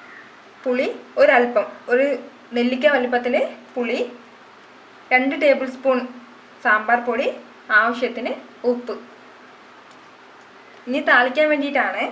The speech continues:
താളിക്കാൻ വറ്റൽമുളക്, കടുക്,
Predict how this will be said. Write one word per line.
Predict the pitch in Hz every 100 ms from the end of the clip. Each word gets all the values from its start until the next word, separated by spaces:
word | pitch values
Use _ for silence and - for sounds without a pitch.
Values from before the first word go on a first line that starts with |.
| - - - - - - -
താളിക്കാൻ | 240 220 220 262 370 - - - - - - - - - - - -
വറ്റൽമുളക്, | 240 233 247 247 240 240 339 - - -
കടുക്, | 240 220 226 226